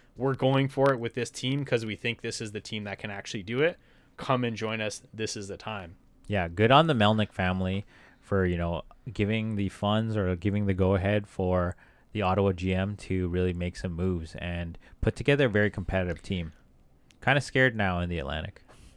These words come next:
Speaker 1: I was
Speaker 2: Another, another tough
Speaker 1: <laughs>
Speaker 2: team, especially
Speaker 1: Well
Speaker 2: Ottawa's always gonna show up against Toronto. So
Speaker 1: Yeah. Mark, so why don't you take a couple of these?
Speaker 2: Yep. So our boy, Soup,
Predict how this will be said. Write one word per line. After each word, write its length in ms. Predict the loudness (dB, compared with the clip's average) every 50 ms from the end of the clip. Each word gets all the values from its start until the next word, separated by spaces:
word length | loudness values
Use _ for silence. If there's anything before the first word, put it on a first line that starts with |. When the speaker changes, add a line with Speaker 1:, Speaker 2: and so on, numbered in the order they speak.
| _ _ _ _ _ _ _ _ _ _ _
Speaker 1:
I 100 | -4 -2 2
was 40 | 6
Speaker 2:
Another, 540 | 8 10 10 10 12 12 12 12 12 10 6 0 _ -2
another 380 | 0 2 4 4 6 6 4
tough 320 | 4 2 2 4 4 4 2 0
Speaker 1:
<laughs> 40 | 0
Speaker 2:
team, 360 | 2 4 4 6 6 4 4 2 0 -10 -12
especially 400 | -12 -2 2 2 4 4 4 4
Speaker 1:
Well 100 | 4 6
Speaker 2:
Ottawa's 340 | 8 8 8 8 8 8 8
always 240 | 8 6 6 4 2
gonna 140 | -2 -4 -6
show 260 | -6 -4 0 2 4
up 140 | 4 4 2
against 300 | 2 0 -2 -2 -2 -4
Toronto. 400 | -6 -4 -4 -4 -4 -6 -6 -8 -8
So 200 | -8 -8 -8 -6
Speaker 1:
Yeah. 140 | -8 -10 -12 -14 -20 -20 _ _ _ _ -20 -20 -16 _
Mark, 160 | 2 2 2 4
so 60 | 2 0
why 40 | 0
don't 20 |
you 60 | 0
take 180 | 0 0 0 0
a 20 |
couple 160 | 0 0 0 0
of 80 | 0
these? 180 | 0 -4 -8 -10 -14 -16 -18 -18 -20 -20 -20 -20 -20 -20 -20 -20 _ -20 -20 -12 -6
Speaker 2:
Yep. 240 | -4 -2 -2 -4 -6 _ _ _ -20 -20
So 360 | -8 -4 0 2 2 2 0 -2 -8 -16 -20 -20 -20 -20 -20 -20 -20 -20 _ _
our 140 | 8 8 10
boy, 380 | 12 12 12 12 12 12 10 6 2 -6 -16 -20 -20 -20 -20 -20 -20 -20 -20 _ -20 -16 -12
Soup, 340 | 2 8 10 10 10 10